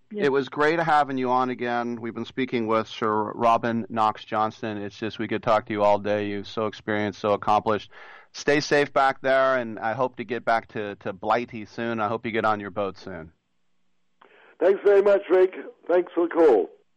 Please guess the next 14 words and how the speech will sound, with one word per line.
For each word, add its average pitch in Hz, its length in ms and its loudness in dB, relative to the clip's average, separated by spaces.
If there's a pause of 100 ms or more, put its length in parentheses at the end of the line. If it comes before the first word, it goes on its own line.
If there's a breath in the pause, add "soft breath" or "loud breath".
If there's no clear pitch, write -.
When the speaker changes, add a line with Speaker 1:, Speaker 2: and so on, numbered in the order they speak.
(400)
Speaker 1:
It's 220 220 -2
great 247 240 2
to 254 80 -2
talk 247 260 0
to - 60 2
you, - 40 6
Speaker 2:
All - 0 -
right. 226 120 4
Speaker 1:
Sir 196 240 0
Robin. 196 180 -8
Thank 202 260 -6
you 202 140 -6
so 202 80 -6
much. 170 280 -6